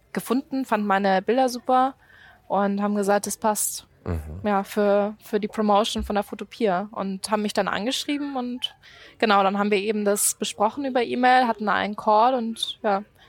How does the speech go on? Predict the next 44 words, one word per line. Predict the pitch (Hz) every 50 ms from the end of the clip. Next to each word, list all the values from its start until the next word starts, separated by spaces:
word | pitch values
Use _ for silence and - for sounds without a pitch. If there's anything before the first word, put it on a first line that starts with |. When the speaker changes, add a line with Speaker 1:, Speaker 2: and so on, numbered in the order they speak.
| _ - - - - - - - _
Speaker 1:
also | - 196 196 196 196 196 196 196 208 214 - _ _
das | - 220 214 - -
geht | 233 247 - -
oft | - 214 - -
so, | - - - 233 233 220 - -
äh, | - - - - _ _ _ _ _ _ _ - - - - - - - _ -
relativ, | - 220 226 262 269 - - - 262 254 240 - -
also | - 214 - 202
nicht | 208 208 - - - - -
häufig, | 202 190 208 247 - - 269 - 196
aber | 202 208 208 202 202 202 208 202 202 208 214 - _ _ _ _ _
ab | - - -
und | 196 202 -
zu | - 254
im | 226 214
Jahr | 196 202
passiert's | - 226 208 - 208 202 -
auch, | - - 214 -
dass | - 196 -
eben | 190 196 202
Leute | 202 196 196 196 202
dann | 190 190
meine | 190 185 190 190
Bilder | 226 262 269 277
kaufen | 269 - 269 262 262 - 262 247 233
wollen, | 233 233 233 233 233 220
dass | 202 - -
sie | 190
eben | 180 190 -
schreiben | - 202 202 196 190 202 202
so, | 175 185 202
"Hey, | 208 202 196 196 196 196 185 - -
uns | 196 196 -
gefällt | - 202 - 185 180 185 -
das | 196 196 -
und | 202
das | 196 196 - -
Bild | - 226 247 247
gut, | - 254 233 -
wie | 214
viel | - - 202 190
würde | 196 190 185
es | 185 - -
kosten?" | - 220 240 240 - - - 254 240 240 240